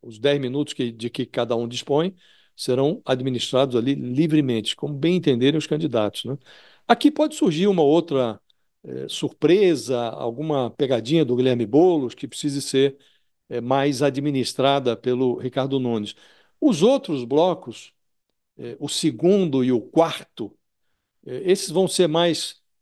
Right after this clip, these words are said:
programáticos, mais engessados. Eh, os dois candidatos vão ser convidados a discorrer sobre políticas públicas, vão ter que pensar, eh, de um rol de opções selecionados previamente ali pela Globo,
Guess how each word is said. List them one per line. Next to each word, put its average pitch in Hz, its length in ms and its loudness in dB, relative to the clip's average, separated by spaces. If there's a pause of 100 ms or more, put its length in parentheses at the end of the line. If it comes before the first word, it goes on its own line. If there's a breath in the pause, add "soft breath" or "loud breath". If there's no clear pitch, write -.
(120)
programáticos, 165 960 2
mais 139 300 0
engessados. 151 920 0 (460)
Eh, 127 200 -4
os 147 200 0
dois 147 260 4
candidatos 143 460 -2
vão 151 120 -2
ser 143 160 -4
convidados 143 640 0
a 143 60 4
discorrer 147 640 2
sobre 156 340 2
políticas 151 460 0
públicas, 165 600 2 (380)
vão 156 120 4
ter 156 160 0
que - 80 -20
pensar, 147 840 -2 (480)
eh, 123 140 -6
de 117 140 -6
um 131 140 0
rol 143 460 2
de 120 140 -6
opções 131 480 -2
selecionados 127 720 -4
previamente 131 720 -2
ali 143 160 0
pela 117 220 -6
Globo, 123 460 2